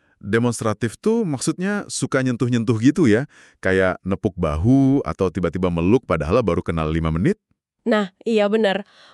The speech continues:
Speaker 2: Buat watak lain, mungkin itu terasa, eh, agak invasif ya. Tapi buat sanguinis, sentuhan itu cara mereka ngebangun koneksi secara instan.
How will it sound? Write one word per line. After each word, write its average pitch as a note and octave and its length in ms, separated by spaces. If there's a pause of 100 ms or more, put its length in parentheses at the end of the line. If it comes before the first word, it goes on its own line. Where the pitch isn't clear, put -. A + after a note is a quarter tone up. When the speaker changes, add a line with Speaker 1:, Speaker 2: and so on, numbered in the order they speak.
(120)
Speaker 2:
Buat G3+ 160
watak G3+ 320
lain, C4 480
mungkin A#3+ 400
itu D4 240
terasa, C#4+ 640
eh, G3 400
agak F#3+ 240
invasif A3+ 400
ya. F3 320 (320)
Tapi F4+ 240
buat A3+ 160
sanguinis, A#3+ 720 (320)
sentuhan D#4 640
itu D#4 400
cara C#4 320
mereka C4 400
ngebangun G#3 640
koneksi G#3+ 480
secara F#3+ 320
instan. D#3+ 640